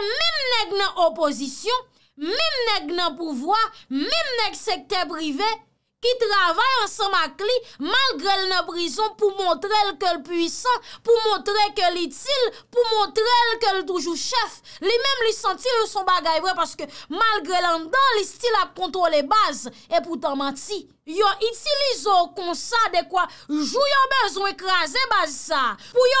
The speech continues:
kapab destabilize peyi a, men jou yo pral pran pouvwa, yo ap bezwen mèt sekirite. ebyen menm yo, menm nan ankò, yo pral kreye yon mwayen pou yo detwi w.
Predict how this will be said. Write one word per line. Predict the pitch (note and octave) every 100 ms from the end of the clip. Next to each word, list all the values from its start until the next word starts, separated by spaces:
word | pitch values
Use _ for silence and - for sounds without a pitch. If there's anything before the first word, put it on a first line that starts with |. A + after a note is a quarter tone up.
| C5
kapab | B4+ A#4 G4+ C#4 G#3
destabilize | F#4 G4 - G#4 G4 F#4+ F#4 E4 E4 D#4
peyi | D#4+ D4 C4+ E4
a, | E4+
men | D4+ D4
jou | C4+ C4 A#4+
yo | B4
pral | A#4+ A#4 G#4+
pran | E4 F#4 -
pouvwa, | F4+ C#4+ F#4+ A4+ E4+ B3 -
yo | D4 F#4+
ap | F4+
bezwen | F#4 F4 G4 A#4+
mèt | G4 C4+
sekirite. | G4 E4 D4+ D#4+ C#4+ D4 G4 G4+ -
ebyen | F4 F4 E4 C#4+
menm | A#4 C5+ C5
yo, | C5 A4
menm | G#4+ G4+
nan | F4+ F4 E4+
ankò, | E4 G#4 G#4 - -
yo | F4+ E4+
pral | F#4+ F#4
kreye | - F4+
yon | F#4+ F#4+
mwayen | F#4 E4+ E4+ D#4
pou | D#4+
yo | D4+
detwi | C#4+ C#4+ - E4+ E4
w. | A3+